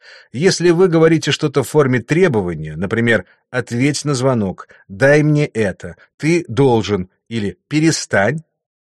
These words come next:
это означает, что вы отдаёте приказы в ваших отношениях. Это расстраивает многих людей и усложняет решение проблемы.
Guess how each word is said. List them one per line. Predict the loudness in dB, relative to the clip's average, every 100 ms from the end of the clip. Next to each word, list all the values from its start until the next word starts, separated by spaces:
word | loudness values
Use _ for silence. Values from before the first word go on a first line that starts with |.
| _ -6
это | -2 2
означает, | 2 2 0 2 2 2
что | 0
вы | 2 2
отдаёте | 2 2 2 -2 -6
приказы | -2 -2 0 2 2 4 0
в | 2
ваших | 0 0 -6 -8
отношениях. | -6 -4 -4 -6 -10 -14 -20 _ _ _ _ _
Это | -12 -2 2
расстраивает | 2 0 0 4 4 2 -2 -2
многих | -4 -4 -6
людей | -6 -2 0 2 2
и |
усложняет | -2 0 0 0 0 0 -2
решение | -4 -2 -2 -2 -4
проблемы. | -4 -4 -4 -10 -12